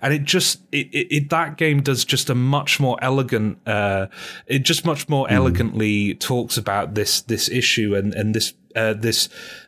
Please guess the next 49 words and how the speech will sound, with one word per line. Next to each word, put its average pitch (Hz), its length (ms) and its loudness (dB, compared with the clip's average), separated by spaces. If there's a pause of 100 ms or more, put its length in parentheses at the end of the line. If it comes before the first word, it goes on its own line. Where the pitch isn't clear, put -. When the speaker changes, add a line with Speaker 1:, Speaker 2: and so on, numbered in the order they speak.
Speaker 1:
this, - 480 0
uh, 104 180 2
situation. 104 800 0
Um, 175 100 2
Speaker 2:
Perhaps 135 500 2
Ken 127 260 0
Levine 117 320 2
and 101 300 2
the 107 180 0
other 104 280 0 (140)
s-, - 220 -2
several 101 280 2
writers 101 380 0
on 98 80 2
the 101 60 0
game, 95 200 0
we 98 80 2
should 101 220 0
say, 92 520 2
uh, 98 260 2
like, 101 180 0
Ken 123 160 -2
Levine 104 260 0
obviously 101 440 -2
takes - 280 -4
ultimate 98 300 -2
responsibility. 101 720 -2
It's 92 140 -2
his 95 180 0
story, 98 400 0
but 98 260 -2
there 98 140 0
were, 98 480 2
uh, 92 160 0
five 110 320 -2
other, 95 200 0
uh, 95 340 2
four 127 220 -2
or 101 40 0
five 98 240 -2
other 95 160 -2
writers 95 340 -4
on 92 80 0
the 92 60 -2
game, 95 200 0
including 95 400 -2
a 92 60 -2
senior 95 380 0
writer. 95 400 -2